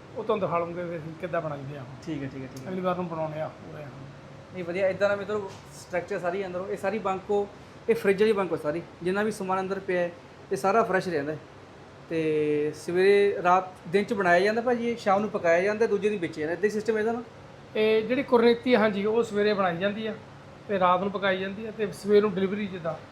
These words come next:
Speaker 1: ਤਿੰਨ, ਢਾਈ ਕੁ ਵਜੇ ਨਾਲ ਆ ਜਾ-, ਆਉਣੇ ਸ਼ੁਰੂ ਹੋ ਜਾਂਦੇ ਆ
Speaker 2: ਇਹ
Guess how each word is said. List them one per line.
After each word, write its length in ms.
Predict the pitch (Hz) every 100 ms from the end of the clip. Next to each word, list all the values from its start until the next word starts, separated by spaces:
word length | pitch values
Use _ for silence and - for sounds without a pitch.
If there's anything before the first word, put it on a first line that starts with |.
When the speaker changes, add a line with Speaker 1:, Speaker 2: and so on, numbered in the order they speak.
| - -
Speaker 1:
ਤਿੰਨ, 200 | 220 220 220 - - - - - -
ਢਾਈ 200 | 269 208
ਕੁ 120 | 185
ਵਜੇ 200 | 208 208
ਨਾਲ 160 | 208 185 - - -
ਆ 100 | 185
ਜਾ-, 140 | 185 208 - 220
ਆਉਣੇ 180 | 208
ਸ਼ੁਰੂ 220 | 196 202 202
ਹੋ 100 | 170
ਜਾਂਦੇ 280 | 160 156
ਆ 80 | 147 - - -
Speaker 2:
ਇਹ 40 | 165